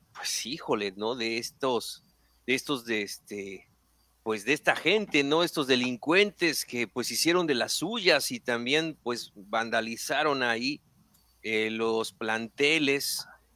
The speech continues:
e inclusive, pues, ahí desmantelaron equipo de cómputo, lámparas, híjole, cable, hay una locura por el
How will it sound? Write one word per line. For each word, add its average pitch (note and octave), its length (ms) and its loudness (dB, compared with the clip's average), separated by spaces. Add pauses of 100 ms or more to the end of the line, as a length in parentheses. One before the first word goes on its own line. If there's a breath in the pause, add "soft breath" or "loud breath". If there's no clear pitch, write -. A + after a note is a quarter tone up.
e - 100 -14
inclusive, G#2+ 640 -6
pues, A2+ 260 -6
ahí A#2 180 0
desmantelaron A#2 1040 -2
equipo C#3 760 -2
de A2+ 100 0
cómputo, C#3 1120 -2
lámparas, C#3 1040 4
híjole, C3 500 -4 (140)
cable, C#3 720 4
hay C#3 140 2
una D#3 220 2
locura C#3 840 0
por A2 240 -4
el G#2+ 220 -8